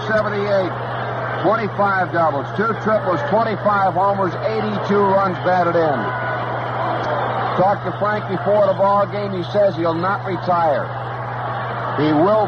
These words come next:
play in nineteen seventy-two. Pitch is high, and it's ball two. Horace Clark way over towards second, but there is no Howard Schiff per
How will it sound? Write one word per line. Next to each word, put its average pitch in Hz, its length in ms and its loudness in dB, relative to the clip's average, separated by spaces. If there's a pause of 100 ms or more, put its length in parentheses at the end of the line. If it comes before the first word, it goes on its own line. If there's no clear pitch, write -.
(140)
play 175 300 2
in 156 100 -2
nineteen 175 600 0
seventy-two. 165 760 2 (640)
Pitch 214 320 -2
is 208 80 2
high, 175 480 0
and 151 80 -2
it's 123 160 -6
ball 170 320 4
two. 160 280 2 (2500)
Horace 220 400 4
Clark 214 400 0
way 220 160 2
over 202 260 2 (140)
towards 190 320 2
second, 135 400 0 (1040)
but - 240 2
there 180 240 0 (160)
is 190 160 0
no 190 180 2
Howard 180 400 2 (120)
Schiff 175 260 2
per 165 200 0